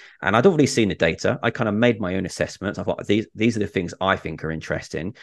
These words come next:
And I had that conversation with Chat G P T. I just said, "Look, I'm an L and D strategist. I've collected all this data. What I want to understand from you is viewing this data, looking at my industry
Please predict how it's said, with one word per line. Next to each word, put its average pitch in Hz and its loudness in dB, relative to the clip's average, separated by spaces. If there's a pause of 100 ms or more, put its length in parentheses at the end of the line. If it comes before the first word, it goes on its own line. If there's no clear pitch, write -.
(340)
And 151 4
I - 4
had 226 2
that - 0
conversation 92 0
with 90 -6
Chat - 0
G 101 -2
P 101 -4
T. - 2 (280)
I 120 4
just 117 0
said, 120 6
"Look, - 2 (160)
I'm 156 4
an 147 0
L 113 2
and 104 0
D 107 2
strategist. 104 0
I've 95 0 (200)
collected 123 -2
all 90 0
this 87 -6
data. 117 4 (480)
What 147 8
I 151 10
want 131 2
to 98 2 (160)
understand 95 2
from 92 -4
you 110 2
is 82 -2 (300)
viewing 160 6
this 95 -2
data, 85 -2 (280)
looking 123 4
at - -4
my 123 6
industry 104 0